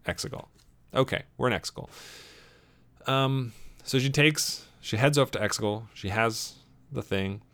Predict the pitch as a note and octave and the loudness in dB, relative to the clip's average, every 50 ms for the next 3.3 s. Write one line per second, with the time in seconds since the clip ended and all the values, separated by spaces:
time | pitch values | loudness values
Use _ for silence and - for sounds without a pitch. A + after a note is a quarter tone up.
0 | - - - - - - - - - - - - - - A3+ A#3+ A#3+ F3+ A2+ G#2 | -20 -20 -20 -20 -20 -20 -20 -20 -20 -20 -20 -4 2 6 8 8 8 8 8 6
1 | G2 G#2+ C3+ C#3+ C3 - - - _ _ _ - - - - _ _ _ _ _ | 6 6 4 2 -2 -8 -14 -20 _ _ _ -20 -20 -20 -20 _ _ _ _ _
2 | _ _ - - - - - A#2 C3 C3+ C3+ - - - C3+ C#3+ D3+ C#3+ - - | _ _ -12 -12 -12 -6 0 0 0 0 0 -4 -8 -4 -4 -2 -2 -4 -6 -6
3 | - G2+ - G1+ - | -6 -6 -6 -6 -8